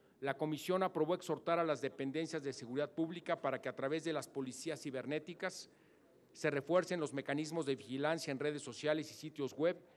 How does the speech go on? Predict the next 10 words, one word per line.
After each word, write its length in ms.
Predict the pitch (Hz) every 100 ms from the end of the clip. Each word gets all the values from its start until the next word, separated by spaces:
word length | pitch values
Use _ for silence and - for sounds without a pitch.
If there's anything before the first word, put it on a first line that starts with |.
| - _
emitiendo 840 | 147 147 147 147 165 180 185 170 147
alertas 480 | 147 165 160 156
preventivas 680 | - 139 135 127 139 165 165
sobre 340 | 160 143 131 131
contenidos 640 | 135 123 135 156 160 151
que 100 | 131
pudieran 380 | 131 131 151 151
poner 240 | 139 147
en 120 | 139
riesgo 480 | 127 147 160 - 160